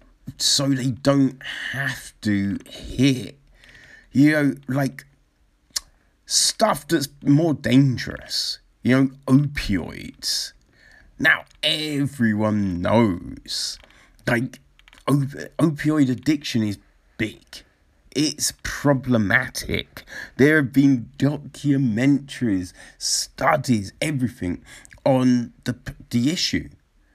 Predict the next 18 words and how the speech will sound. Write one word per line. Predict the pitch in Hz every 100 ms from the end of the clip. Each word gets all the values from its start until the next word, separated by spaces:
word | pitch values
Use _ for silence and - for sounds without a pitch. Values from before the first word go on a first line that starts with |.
| _ -
you | 98
know, | 107 -
of, | 131 127 117 -
of, | 123 117 110 101 -
um, | 117 117 113 - 107 -
getting | 117 120 123
addicted | 117 147 - - 107 87
to, | - 110 104 98 - - - - -
to | - 98 85
it. | 90 - _ - -
Like, | 104 127 123 - - _ _ -
people, | - 147 135 - 131 127 120 113 _ - - - - _ -
yeah, | - 180 127
have | - 123 -
issues | 147 - 139 123
with | 135 123
Xanax, | 98 98 139 170 113 - - -
Ambien, | 143 175 135 110 87 -